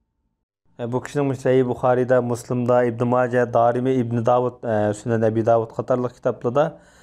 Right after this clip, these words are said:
e, bir rivoyati bor, bir hadisi bor. E,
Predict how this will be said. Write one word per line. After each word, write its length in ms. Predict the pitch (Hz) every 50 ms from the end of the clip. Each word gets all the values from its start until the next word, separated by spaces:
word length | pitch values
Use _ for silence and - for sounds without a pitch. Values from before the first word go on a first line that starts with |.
| _ _ _ _ _
e, 220 | 113 110 104 110 117
bir 60 | 110
rivoyati 600 | 110 113 117 120 127 135 131 127 127 - 107 104
bor, 240 | 107 104 101 101 110
bir 80 | 107
hadisi 540 | 107 - 107 104 110 110 107 - - 104 104
bor. 100 | 107 - - _ _ _ _ _ _ _ _ _ _ _ _ _ _ _ _ _ _ _ _ _ _ _
E, 180 | 107 107 -